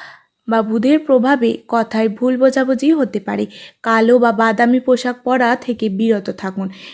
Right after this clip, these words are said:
বিকেল পাঁচটা থেকে ছটার মধ্যে গুরুত্বপূর্ণ সিদ্ধান্ত না নেওয়াই ভালো। এছাড়াও কারো গোপন কথা প্রকাশ করবেন না, এতে সম্পর্কের ক্ষতি হতে পারে।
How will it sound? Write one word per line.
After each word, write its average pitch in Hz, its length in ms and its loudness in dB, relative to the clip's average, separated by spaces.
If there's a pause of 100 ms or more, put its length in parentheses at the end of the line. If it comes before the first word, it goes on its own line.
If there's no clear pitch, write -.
(140)
বিকেল 226 360 0
পাঁচটা 233 320 -2
থেকে 277 380 -4
ছটার 233 420 -2
মধ্যে 214 340 -2
গুরুত্বপূর্ণ 240 560 -2
সিদ্ধান্ত 240 480 -4 (120)
না 254 240 0
নেওয়াই 196 320 -4
ভালো। 196 280 -6 (400)
এছাড়াও 226 320 0
কারো 220 280 -2
গোপন 226 440 -2
কথা 254 420 -4
প্রকাশ 226 420 -6
করবেন 196 400 -6
না, 190 140 -6 (400)
এতে 226 200 -2
সম্পর্কের 262 680 -2
ক্ষতি 247 400 -4
হতে 190 220 -6
পারে। 190 220 -6